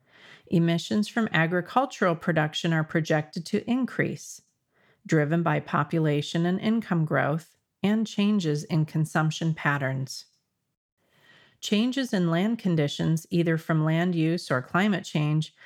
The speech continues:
affect global and regional climate. At the regional scale, changing land conditions can reduce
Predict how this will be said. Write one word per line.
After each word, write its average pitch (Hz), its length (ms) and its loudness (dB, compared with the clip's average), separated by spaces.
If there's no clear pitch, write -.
affect 196 560 -2
global 175 560 0
and 190 200 0
regional 196 460 0
climate. 151 600 -2
At 247 200 0
the 285 120 2
regional 214 500 0
scale, 220 500 0
changing 220 640 0
land 180 320 2
conditions 160 640 0
can 165 200 -2
reduce 165 640 -2